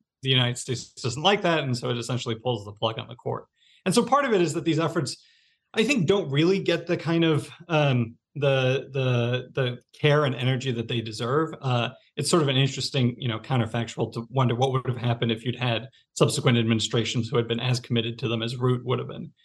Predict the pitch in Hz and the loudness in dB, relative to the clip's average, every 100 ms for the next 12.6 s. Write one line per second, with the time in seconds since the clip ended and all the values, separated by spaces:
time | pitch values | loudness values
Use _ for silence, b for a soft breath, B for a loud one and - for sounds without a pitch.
0 | _ _ _ _ - 180 226 262 254 175 | _ _ _ _ 0 4 6 4 4 2
1 | 180 151 151 143 135 B _ _ _ _ | 2 2 2 2 -2 B _ _ _ _
2 | _ _ _ 190 196 233 - 190 170 160 | _ _ _ 0 2 2 -2 -4 -2 -4
3 | 147 160 170 160 143 139 117 - 160 160 | -2 0 2 2 2 0 -2 0 -2 0
4 | 123 113 117 113 113 117 - 139 120 123 | -4 -2 -2 -2 -2 -4 -2 0 2 2
5 | 123 139 147 151 147 123 120 143 123 131 | 2 2 4 2 -2 -4 -2 0 0 -2
6 | - - - _ _ _ - 135 123 117 | -4 -6 -12 _ _ _ 0 2 4 2
7 | 127 - 185 175 175 247 - - 180 139 | 0 -4 -2 -2 0 0 -2 -2 0 2
8 | 143 - 139 143 131 135 117 113 110 - | 0 0 2 2 2 0 -2 -2 -4 -2
9 | 147 147 - 156 160 151 160 156 - 170 | -2 -4 -6 -2 -2 -2 -2 -2 0 -2
10 | - 165 165 190 175 143 131 - - 143 | 0 0 0 -2 2 2 2 0 2 4
11 | 147 147 139 127 120 123 - 123 110 123 | 4 0 -2 -2 -4 -6 -6 -6 -4 -4
12 | 117 117 127 120 120 | -2 -4 -2 0 -2